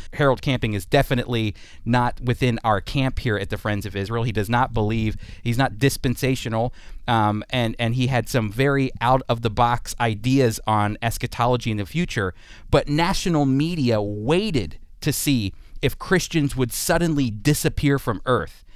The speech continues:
And you know what? May twenty-first came and went, and there was no rapture. Camping, you know, what he decided to do was to recalculate his numbers for October twenty-first, two thousand and eleven.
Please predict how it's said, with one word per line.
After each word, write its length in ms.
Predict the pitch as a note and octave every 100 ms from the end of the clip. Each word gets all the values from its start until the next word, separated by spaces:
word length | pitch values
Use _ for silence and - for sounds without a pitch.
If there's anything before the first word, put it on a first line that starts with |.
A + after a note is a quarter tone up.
| - -
And 160 | C3+
you 60 | D3+
know 80 | D#3
what? 200 | F#3 C#3+
May 200 | C3+ D3+
twenty-first 580 | - D3+ D3 D#3 D3
came 240 | - D#3+ D#3
and 140 | D3+
went, 240 | D3+ G3 - -
and 220 | A2+ G2+
there 120 | G#2
was 160 | F2+ E2
no 180 | G2 G2
rapture. 500 | F2+ D2+ - - - - - - - -
Camping, 600 | - F3+ F3 F3 E3+ G3
you 80 | C#3+
know, 80 | C3+
what 140 | C#3+
he 80 | C#3+
decided 340 | C3+ D#3 D3
to 100 | C3+
do 200 | B2 D3+
was 160 | F3 A#2
to 120 | C3
recalculate 840 | G2 C3 - - C#3+ - C3 A#2 -
his 180 | A2+
numbers 400 | B2 A#2 A#2+ D3 - - -
for 180 | - -
October 460 | B2+ - D#3 D#3
twenty-first, 720 | - E3 D#3+ D3 G#3 A#3+ -
two 160 | - D#3
thousand 340 | C3+ A2+ A2
and 80 | A2
eleven. 400 | G#2 G2 F2 C#2